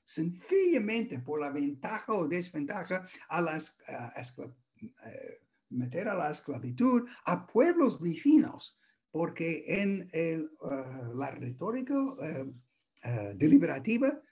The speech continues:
que estamos pensando delante de la asamblea no es cosa de justicia ni injusticia,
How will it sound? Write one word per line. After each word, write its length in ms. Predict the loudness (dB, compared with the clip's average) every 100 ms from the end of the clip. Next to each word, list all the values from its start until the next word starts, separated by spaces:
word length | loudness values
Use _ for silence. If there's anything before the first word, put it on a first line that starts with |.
| _
que 140 | -10
estamos 400 | -8 -6 -8 -8
pensando 500 | -8 -8 -6 -4 -4
delante 380 | -4 -6 -8 -8
de 80 | -8
la 100 | -8
asamblea 640 | -10 -10 -8 -4 -2 -2
no 180 | -2 -4
es 180 | -6 -8
cosa 300 | -8 -8 -8
de 140 | -10 -10
justicia 540 | -10 -4 -4 -2 -2
ni 140 | -2
injusticia, 760 | -4 -4 -4 -4 -6 -6 -6